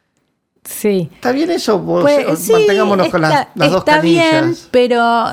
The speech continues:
Speaker 1: sí, puede ser. El monocomando es muy útil también. Eh,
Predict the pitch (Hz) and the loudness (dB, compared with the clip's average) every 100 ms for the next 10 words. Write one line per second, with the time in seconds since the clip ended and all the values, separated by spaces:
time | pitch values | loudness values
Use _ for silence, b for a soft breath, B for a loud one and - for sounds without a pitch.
0 | 262 262 311 254 233 269 262 - 220 214 | -6 -6 -4 -4 -2 -2 -2 0 0 0
1 | - 240 233 262 277 285 311 294 196 202 | -2 -2 0 0 0 0 0 0 0 0
2 | 214 208 220 208 190 196 214 233 330 - | 0 -2 -4 -4 -2 -2 0 -2 -2 -8
3 | _ _ _ _ _ _ _ _ - - | _ _ _ _ _ _ _ _ -16 -4
4 | 208 190 185 180 175 175 175 180 | 0 2 2 2 2 0 0 -2